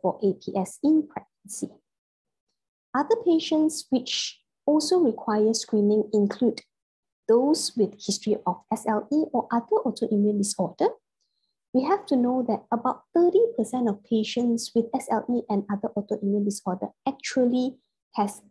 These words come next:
antiphospholipid antibody. When you, when you have a patient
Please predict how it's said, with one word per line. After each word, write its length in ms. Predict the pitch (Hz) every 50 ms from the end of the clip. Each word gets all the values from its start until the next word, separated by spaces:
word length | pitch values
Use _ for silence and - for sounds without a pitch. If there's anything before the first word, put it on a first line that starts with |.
| _ _ -
antiphospholipid 920 | 208 202 202 - 214 - 202 196 - - 202 190 196 190 - - 202 - - - -
antibody. 640 | 190 180 180 - 180 - - - - - - - _ _ _ _ _ _ _ _ _ _ _ _ _ _ _ _ _ _ _
When 300 | 214 208 196 196 196 196
you, 180 | 202 190 - -
when 160 | - 208 202 196
you 80 | 202
have 240 | 202 - 349 381 -
a 60 | 330
patient 520 | - - 269 247 240 - - 240 240 247